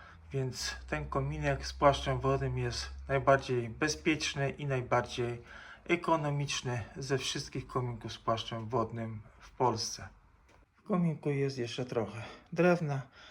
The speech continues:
Na centralne w ogóle nie puszczamy, tylko to, co samo się będzie działo bez grzania bufora. Po prostu ma się drewno wypalić,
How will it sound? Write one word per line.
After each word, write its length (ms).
Na 100
centralne 580
w 80
ogóle 320
nie 120
puszczamy, 680
tylko 280
to, 360
co 340
samo 420
się 140
będzie 380
działo 520
bez 600
grzania 540
bufora. 720
Po 120
prostu 320
ma 140
się 140
drewno 380
wypalić, 840